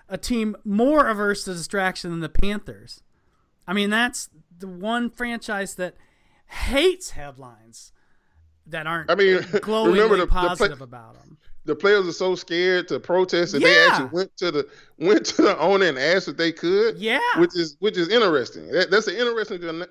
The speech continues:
Speaker 2: dynamic when you go ask somebody for permis-, for permission to protest.
Speaker 1: Yeah.
Speaker 2: But, but that's a whole nother story for a
Speaker 1: Yeah.
Speaker 2: whole nother day. I mean, the guy, just Sunday, after they got permission, <laughs> he, he,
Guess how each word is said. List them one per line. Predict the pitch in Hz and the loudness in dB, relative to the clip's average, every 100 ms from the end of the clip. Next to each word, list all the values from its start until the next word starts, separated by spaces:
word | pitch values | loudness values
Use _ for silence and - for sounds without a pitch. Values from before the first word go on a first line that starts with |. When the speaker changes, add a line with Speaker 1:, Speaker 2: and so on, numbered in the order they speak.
| 143 | -2
Speaker 2:
dynamic | 156 160 170 156 135 | -2 0 -2 -2 -4
when | 151 | -6
you | 170 | -2
go | 165 156 | 0 0
ask | 147 170 160 | 0 0 0
somebody | 151 139 139 | -2 0 0
for | 131 139 | -2 -6
permis-, | 135 147 156 - _ _ _ | -4 -4 -4 -6 _ _ _
for | - 190 170 | 4 4 4
permission | 156 165 175 156 131 | 0 0 -2 -2 -8
to | 135 | -4
protest. | 175 151 - - 190 | 0 0 -2 -12 -12
Speaker 1:
Yeah. | 220 226 190 135 _ - | -10 -8 -8 -12 _ 0
Speaker 2:
But, | 170 156 | 2 2
but | 156 | 2
that's | 190 180 | 4 2
a | 160 | 2
whole | 165 165 156 | 2 0 0
nother | 151 147 | -4 -6
story | - 151 139 | -4 -2 -2
for | 123 139 | -2 0
a | |
Speaker 1:
Yeah. | |
Speaker 2:
whole | 151 156 | 2 2
nother | 147 147 143 | 2 -2 -2
day. | 202 175 - - | -4 -6 -10 -2
I | 196 | 0
mean, | 233 233 | 4 4
the | 202 | 2
guy, | 214 277 330 233 226 220 _ _ _ | 0 0 2 2 0 -6 _ _ _
just | 135 254 392 - | -2 0 0 0
Sunday, | 311 403 285 170 - _ _ _ _ _ _ - | 0 0 0 -2 -2 _ _ _ _ _ _ -4
after | 185 185 | -4 0
they | 175 | -2
got | 160 175 180 | 2 0 0
permission, | 233 165 139 123 131 _ _ _ | -4 -6 -8 -14 -18 _ _ _
<laughs> | _ _ _ - | _ _ _ -2
he, | 247 | -2
he, | 220 311 240 | -2 -4 -4